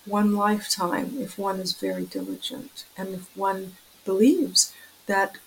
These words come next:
others before us have attained that, not just Buddha Shakyamuni, but countless other spiritual practitioners, not only of Buddhism either,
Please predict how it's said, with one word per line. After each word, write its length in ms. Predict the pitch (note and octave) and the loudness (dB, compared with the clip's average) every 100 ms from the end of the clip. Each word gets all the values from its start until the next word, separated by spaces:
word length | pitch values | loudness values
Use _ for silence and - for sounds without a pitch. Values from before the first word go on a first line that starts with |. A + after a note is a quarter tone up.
| - - - - - | -20 -20 -20 -12 4
others 640 | A#3+ C#4 G#3+ A#3+ B3+ - | 6 6 6 8 6 4
before 560 | G#3+ G3+ G3 B3 D#4+ | -2 -4 2 4 4
us 320 | G3+ G#3+ - - | 4 6 4 4
have 280 | G#3 A#3 | 4 6
attained 460 | A#3+ A#3+ C#4 F4 D#4+ | 6 4 4 4 2
that, 260 | D#3+ E3 F3 | 0 0 -2
not 240 | F3 - | -2 2
just 220 | C#4+ - | 4 6
Buddha 200 | F4 B3+ | 6 6
Shakyamuni, 800 | A3 G#3+ G3+ G#3 F#3+ F3+ F3+ G#3+ - - - | 4 2 0 -4 -6 -6 -4 -6 -8 -20 -10
but 220 | - - - | -2 -2 -2
countless 840 | G#3+ A#3+ C#4 - F3 - - - - | 6 8 8 4 -2 2 2 0 -4
other 480 | G#3+ G#3+ G3+ F#3+ F#3+ - - - - - - - - - - - - - | 0 0 2 0 -2 -10 -20 -20 -20 -20 -20 -20 -20 -20 -20 -20 -18 2
spiritual 520 | - B3 G#3+ A3 G3 | 8 10 10 8 2
practitioners, 1000 | - G3 F#3+ G#3 F#3+ - F#3+ F#3 F#3+ F#3+ | 2 -2 -2 -4 -2 0 0 6 8 8
not 260 | G3 F#3+ G#3+ | 6 2 6
only 280 | B3 C#4 | 6 8
of 160 | C#4+ C#4 | 6 6
Buddhism 520 | C4+ C4+ C4+ C4 C4 | 8 10 8 6 4
either, 420 | C#4 F4+ D4 - | 4 2 -2 -4